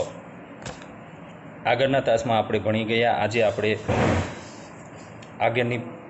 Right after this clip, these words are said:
સમજૂતી મેળવીએ. તો એક કહસંગ નામનો માણસ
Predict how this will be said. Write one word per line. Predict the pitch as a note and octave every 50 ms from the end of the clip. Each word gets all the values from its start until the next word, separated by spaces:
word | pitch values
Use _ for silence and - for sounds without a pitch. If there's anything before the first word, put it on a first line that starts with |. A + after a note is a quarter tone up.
| - - - -
સમજૂતી | - - A#2 G#2+ G#2 G2+ F#2+ - - C3 F#3 - - - - -
મેળવીએ. | G2+ G2 F2+ F2 D#2 D#2 D#2 D#2 D#2+ D#2+ - - - - - - - - - - - - - - -
તો | - D3+
એક | D#3 D#3+ D#3+ D#3 -
કહસંગ | B2 B2+ C#3 D#3 D#3 D#3 D#3 D#3 D#3 D3
નામનો | C#3+ C#3+ C#3+ C#3+ C#3+ C#3
માણસ | C3 A2 G2+ A2+ B2 C3 C3 C3 - -